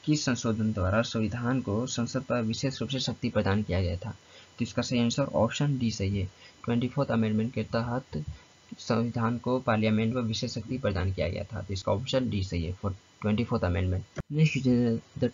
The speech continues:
tenth schedule added to the Constitution of India by forty-second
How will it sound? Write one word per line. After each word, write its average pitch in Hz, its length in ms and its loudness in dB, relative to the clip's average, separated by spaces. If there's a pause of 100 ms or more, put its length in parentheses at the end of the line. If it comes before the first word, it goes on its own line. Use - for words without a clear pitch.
tenth 147 320 4
schedule 117 440 4
added 127 260 2
to 110 180 2
the 113 180 0
Constitution 120 720 0
of 110 80 -4
India 113 400 4
by 104 120 4 (140)
forty-second 123 540 0